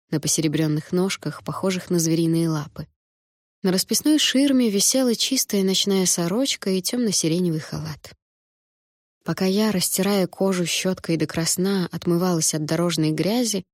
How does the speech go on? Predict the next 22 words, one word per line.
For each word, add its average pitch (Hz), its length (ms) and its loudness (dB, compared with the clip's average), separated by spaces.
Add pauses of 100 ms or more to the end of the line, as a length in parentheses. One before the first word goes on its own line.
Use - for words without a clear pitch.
(360)
Эспер 233 400 -2
сменил 220 500 2
облик 220 380 0
на 175 120 2
менее 190 320 4
приметный, 175 560 0
кошачий, - 920 -6
и 202 180 -2
выскользнул 180 640 0
из 165 80 0
спальни. 151 480 -6 (880)
Он 196 120 2
очень 208 300 2
быстро 202 380 0
нашел 170 340 0
покои 170 380 0
брата 180 380 -2
в - 120 -20
правом 170 380 0
крыле 170 340 0
второго 160 420 -2
этажа. 160 380 -4